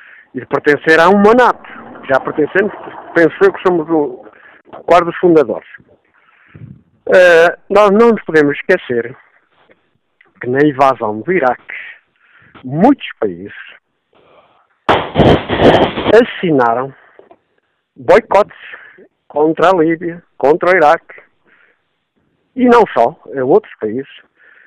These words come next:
mas esses países que assinaram esses boicotes, essas sanções,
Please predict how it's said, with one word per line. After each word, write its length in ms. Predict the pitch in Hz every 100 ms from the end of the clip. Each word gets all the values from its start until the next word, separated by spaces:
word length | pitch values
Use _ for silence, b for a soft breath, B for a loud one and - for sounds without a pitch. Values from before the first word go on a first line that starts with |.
| b
mas 420 | 254 262 294 294 277
esses 360 | 247 262 - - -
países 260 | 156 151 -
que 80 | 247
assinaram 460 | - 170 123 123 196
esses 220 | - 135
boicotes, 540 | 151 185 - 127 -
essas 240 | 160 - 160
sanções, 580 | 202 202 - 156 185